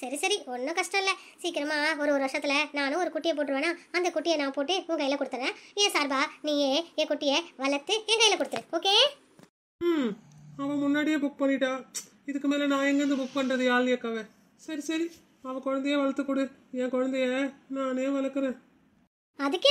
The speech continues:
Speaker 1: பிரீத்தி நீ இவ்வளவு ஃபீல் பண்ற? அவளுக்கு முன்னாடி இன்னும் அஞ்சு மாசம் நீ தானே குழந்தை பெத்துப்ப. ஃபர்ஸ்ட் உன் குழந்தைய வளர்க்குறேன்,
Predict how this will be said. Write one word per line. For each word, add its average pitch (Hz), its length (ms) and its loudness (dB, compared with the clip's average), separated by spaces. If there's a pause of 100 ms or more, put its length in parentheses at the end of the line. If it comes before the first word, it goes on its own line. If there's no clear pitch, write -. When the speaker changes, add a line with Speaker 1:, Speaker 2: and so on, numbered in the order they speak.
Speaker 1:
பிரீத்தி 427 260 4
நீ 311 160 2
இவ்வளவு 427 240 4
ஃபீல் 359 180 2
பண்ற? 269 160 2 (220)
அவளுக்கு 302 260 0
முன்னாடி 339 300 4 (160)
இன்னும் 339 180 2
அஞ்சு 311 180 0
மாசம் 330 260 0
நீ 262 100 0
தானே 349 160 2
குழந்தை 330 200 0
பெத்துப்ப. 294 280 0 (260)
ஃபர்ஸ்ட் 240 300 -6
உன் 277 180 0
குழந்தைய 294 280 4
வளர்க்குறேன், 277 380 0